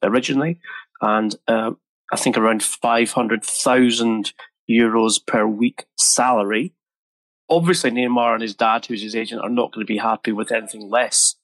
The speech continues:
in terms of his personal terms. D-, do you think there's a realistic chance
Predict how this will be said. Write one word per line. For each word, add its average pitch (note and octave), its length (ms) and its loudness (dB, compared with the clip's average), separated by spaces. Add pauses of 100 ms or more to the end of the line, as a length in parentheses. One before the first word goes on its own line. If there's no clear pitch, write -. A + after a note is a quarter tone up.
(320)
in G#2+ 140 -2
terms A2 280 -2
of G2+ 80 -2
his G#2 120 -4
personal B2 480 -2
terms. G#2+ 520 -2 (680)
D-, - 120 -6
do - 140 -6
you F3+ 60 2
think G3 200 0
there's D3 140 2
a C3+ 100 4
realistic C#3+ 840 2
chance F#2+ 500 -2